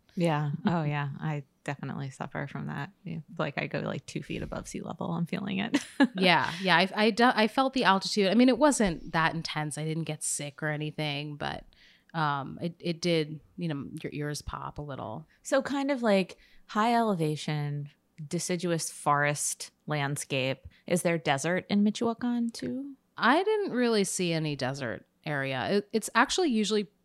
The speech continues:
Speaker 2: pretty cold. Um, the time of year we went, it's, uh, what is it now?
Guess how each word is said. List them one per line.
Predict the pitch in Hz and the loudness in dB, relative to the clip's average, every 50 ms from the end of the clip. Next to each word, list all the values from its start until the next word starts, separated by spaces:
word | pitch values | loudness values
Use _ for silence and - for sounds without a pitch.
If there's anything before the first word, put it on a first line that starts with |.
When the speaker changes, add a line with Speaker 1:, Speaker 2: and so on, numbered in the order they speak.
| _ _ _ - - - | _ _ _ -20 -18 -8
Speaker 2:
pretty | - - 202 180 170 - | -4 -2 0 0 0 -2
cold. | - - - - 170 156 160 180 220 269 294 302 302 330 - _ _ _ _ - - _ _ _ - | -6 -10 -4 -2 0 2 2 2 2 2 2 0 -2 -4 -8 _ _ _ _ -20 -20 _ _ _ -2
Um, | 180 180 175 170 165 160 160 156 151 151 151 147 - _ - | 0 2 4 4 2 2 0 0 -2 -6 -10 -14 -16 _ -8
the | 170 185 175 | -6 -6 -4
time | - - - 190 196 | -4 -4 -4 -4 -4
of | 190 180 | -4 -2
year | 196 208 202 | -2 -2 -2
we | 208 208 | -2 -2
went, | 196 208 202 202 208 208 180 - - | -2 -2 -2 -2 -2 -4 -6 -8 -8
it's, | - 170 165 - - - - | -8 -8 -8 -8 -8 -4 -2
uh, | 170 156 151 151 147 147 147 151 147 - - _ _ _ _ _ _ _ _ _ _ _ _ _ - | -2 -2 -2 -2 -4 -4 -6 -8 -10 -14 -18 _ _ _ _ _ _ _ _ _ _ _ _ _ -4
what | 165 165 | -4 -2
is | 180 185 202 | -2 -2 -4
it | 220 - | -4 -4
now? | 220 220 220 220 220 220 | -4 -4 -4 -4 -6 -6